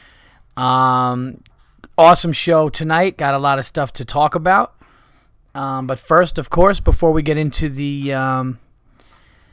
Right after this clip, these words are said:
you know, I gotta fucking stop this laundry. I did not have to stop the laundry. I just had to shut the door. Okay, I'm back. Here we go. Of course,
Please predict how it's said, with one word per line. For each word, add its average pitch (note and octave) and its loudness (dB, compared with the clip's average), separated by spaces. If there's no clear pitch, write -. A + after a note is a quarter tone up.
you C#3 -10
know, B2+ -8
I C3 -8
gotta B2 -10
fucking - -16
stop - -14
this G2+ -14
laundry. G#2+ -12
I B2 -6
did B2 -8
not C#3+ -2
have B2 -6
to A2+ -16
stop A2 -10
the A2 -12
laundry. A#2+ -6
I A2 -12
just G#2+ -12
had G#2 -12
to G#2+ -14
shut - -12
the G2 -16
door. - -14
Okay, D3+ 0
I'm C3+ 0
back. D#3+ 0
Here D3 -2
we D#3+ 0
go. C3 0
Of C#3 -4
course, - 4